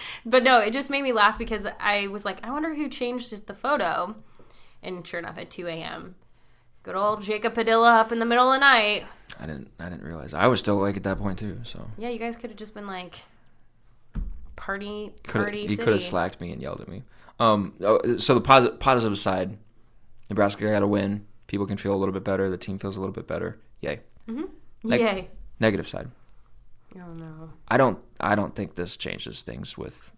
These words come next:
Speaker 2: uh, Tim's job security at all. Do you?
Speaker 1: No. I, I mean, no.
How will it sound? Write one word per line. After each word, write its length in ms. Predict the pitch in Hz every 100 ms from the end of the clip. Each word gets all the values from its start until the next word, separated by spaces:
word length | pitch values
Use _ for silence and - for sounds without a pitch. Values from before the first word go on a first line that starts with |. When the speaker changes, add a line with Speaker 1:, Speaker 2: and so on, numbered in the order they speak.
| -
Speaker 2:
uh, 260 | - 55 50 - - - - - -
Tim's 240 | 98 -
job 240 | - -
security 400 | - - - - -
at 60 | -
all. 180 | - - - _ - - - - -
Do 80 | 87
you? 120 | 95 - - - - - - - - - - - - - - - - - - - - -
Speaker 1:
No. 840 | 320 311 240 190 160 147 - 190 - -
I, 340 | 240 254 226
I 100 | 226
mean, 500 | 247 233 220 202 196 - 196
no. 440 | 165 - 170 175